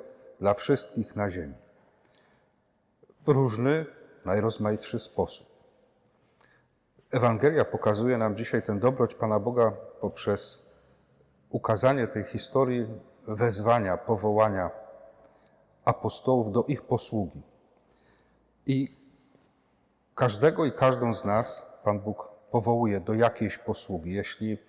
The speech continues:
przed chwilą również śpiewaliśmy, że jesteśmy powołani do tego, abyśmy szli i owoc przynosili, to znaczy, że każdy i każda z nas mamy jakieś zadanie do wypełnienia.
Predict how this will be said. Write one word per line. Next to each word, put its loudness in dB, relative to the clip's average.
przed -4
chwilą 0
również -2
śpiewaliśmy, 0
że -2
jesteśmy -4
powołani 2
do 0
tego, 2
abyśmy 0
szli -6
i -2
owoc 2
przynosili, -6
to -4
znaczy, 2
że 0
każdy 0
i -4
każda -2
z -6
nas -6
mamy -2
jakieś -6
zadanie 2
do 0
wypełnienia. -6